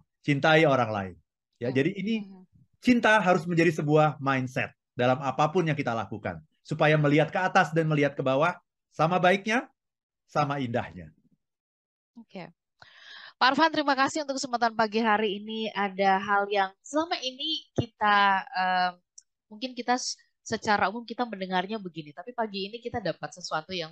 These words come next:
Speaker 2: baru, ya, pandangan yang baru tentang, eh, proses membandingkan diri yang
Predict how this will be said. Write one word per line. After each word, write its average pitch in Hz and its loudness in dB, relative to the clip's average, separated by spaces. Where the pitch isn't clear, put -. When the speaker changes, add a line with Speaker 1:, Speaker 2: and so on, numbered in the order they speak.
Speaker 2:
baru, 165 0
ya, 160 -12
pandangan 165 -4
yang 165 -6
baru 160 -2
tentang, 147 -14
eh, 156 -2
proses 156 -6
membandingkan 151 -8
diri 170 -4
yang 147 -4